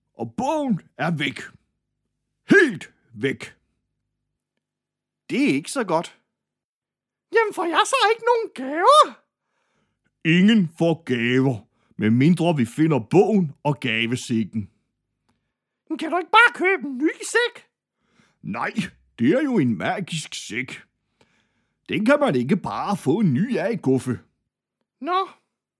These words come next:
Speaker 2: Ja, hvad så med bogen? Der kan man da bare få en ny.
Speaker 1: Nej, bogen, den er hemmelig. Den skal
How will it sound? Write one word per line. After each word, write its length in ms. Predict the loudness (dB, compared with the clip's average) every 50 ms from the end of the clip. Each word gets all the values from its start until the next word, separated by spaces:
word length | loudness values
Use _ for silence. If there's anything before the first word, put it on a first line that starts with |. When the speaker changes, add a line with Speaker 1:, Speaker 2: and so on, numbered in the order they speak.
| _ _ _ _ _ -10
Speaker 2:
Ja, 80 | -10
hvad 260 | -10 -8 -8 -8 -8 -4
så 100 | -2 -2 0 0 0
med 60 | -2 -2 -8
bogen? 440 | -2 2 4 6 6 4 2 0 -6 -6
Der 80 | -4 -4
kan 220 | 2 4 4 6 6 4
man 60 | 2 2
da 140 | -2 -2 -2
bare 280 | -2 -2 -2 -4 -4 -2
få 160 | 0 0 0 0
en 80 | 0 0
ny. 280 | 0 0 0 -2 -6 _ _ _ _ _ _ _ _ _ _ _ _ -12
Speaker 1:
Nej, 280 | -8 -8 -8 -8 -8 -4 -2 -2 -2 -4 _ _ _ _ _ _ _ _ _ _ _ _ _ _ _
bogen, 360 | -2 -2 -2 0 0 0 -2 -2
den 220 | 0 -2 -2 -2
er 120 | 0 0
hemmelig. 600 | 0 0 2 2 4 4 4 4 2 2 0 -2 -2 _ _ _ _ _ _ _ _ _ _ _ _ -4
Den 200 | -4 -4 -2 -4
skal 560 | -8 -10 -12 -14 -12 -8 -6 -2 -2 -2 -4